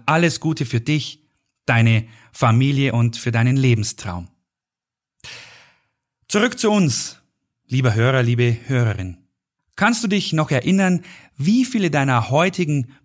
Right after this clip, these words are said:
Befürchtungen niemals eintreffen werden? Es sind achtzig Prozent. Wenn du natürlich nur an Scheitern denkst, dann wirst du auch nie dein Ding machen.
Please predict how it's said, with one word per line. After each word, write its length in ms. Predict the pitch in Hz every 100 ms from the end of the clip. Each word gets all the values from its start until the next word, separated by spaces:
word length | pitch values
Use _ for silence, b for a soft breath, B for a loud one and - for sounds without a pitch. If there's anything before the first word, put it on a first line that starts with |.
| -
Befürchtungen 920 | 117 - - 240 185 117 110 87 87 _ _ _ _ -
niemals 520 | 131 139 151 143 -
eintreffen 560 | 113 113 123 139 151 139
werden? 500 | 143 143 147 - _ _ _ _ b b b b b
Es 240 | 135 120
sind 400 | 160 165 160 - _ _ _ -
achtzig 680 | 127 117 - - 135 117
Prozent. 640 | - 127 117 - 95 - - _ _ _ _ _ _ - B B B
Wenn 160 | 143 214
du 60 | 226
natürlich 600 | 165 - 240 208 135 185
nur 200 | 208 143
an 140 | 131
Scheitern 540 | - 131 120 123 117
denkst, 480 | 233 233 156 - - _ _ b b b
dann 260 | 165 190
wirst 220 | 180 175 165
du 60 |
auch 240 | 127 120 143
nie 180 | 143
dein 200 | 143 135
Ding 200 | 139 156
machen. 520 | 156 123 - 104 -